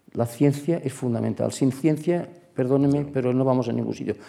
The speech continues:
Speaker 1: Somos unos descriptivos y unos charlatanes. Necesitas ciencia. La salud, estamos hablando, y luego la educación. Es decir, que si usted me pregunta a mí,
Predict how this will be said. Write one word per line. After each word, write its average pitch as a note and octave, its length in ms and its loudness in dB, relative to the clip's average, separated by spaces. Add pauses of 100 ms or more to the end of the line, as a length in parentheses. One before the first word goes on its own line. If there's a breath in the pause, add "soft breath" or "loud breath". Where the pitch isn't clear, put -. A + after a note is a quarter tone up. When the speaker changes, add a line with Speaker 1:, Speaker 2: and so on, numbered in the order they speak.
(120 loud breath)
Speaker 1:
Somos C#3 340 2
unos B2+ 240 2
descriptivos A#2+ 640 -4
y C3 40 2
unos A#2 200 -2
charlatanes. - 800 -10 (540)
Necesitas A#2+ 480 -8
ciencia. - 480 -10 (580 soft breath)
La A2+ 120 -2
salud, B2 420 2 (1120 soft breath)
estamos A#2 320 -4
hablando, G#2+ 320 -2
y - 20 -4
luego A#2 220 2
la C3 80 4
educación. A2 560 -4 (840 loud breath)
Es C3 180 -8
decir, C#3 420 0
que B2 440 2
si - 140 -8
usted C#3 260 0
me C#3 120 0
pregunta C3+ 460 2
a C3+ 40 2
mí, C3+ 320 2